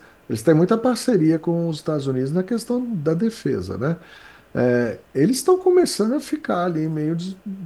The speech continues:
desconfiados de tudo, todo esse movimento, é, e vão buscar também al-, alternativas de fornecimento de várias coisas e parcerias comerciais e tudo mais.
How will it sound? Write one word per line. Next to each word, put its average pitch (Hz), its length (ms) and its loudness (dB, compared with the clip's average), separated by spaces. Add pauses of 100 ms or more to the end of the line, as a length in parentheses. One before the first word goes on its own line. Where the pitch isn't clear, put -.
(280)
desconfiados 202 840 0
de 123 120 -4
tudo, 117 580 -2
todo 120 240 0
esse 117 200 -2
movimento, 139 840 2 (640)
é, 127 880 6 (360)
e 330 80 6
vão 160 260 4
buscar 139 580 -2
também 147 540 -2
al-, 214 260 -2
alternativas 175 880 2
de 170 80 -10
fornecimento 139 800 -2
de 123 80 -6
várias 110 380 -6
coisas 120 560 -2
e 113 40 -4
parcerias 117 640 -4
comerciais 113 1000 -4
e 107 80 -8
tudo 131 260 -6
mais. 147 420 -2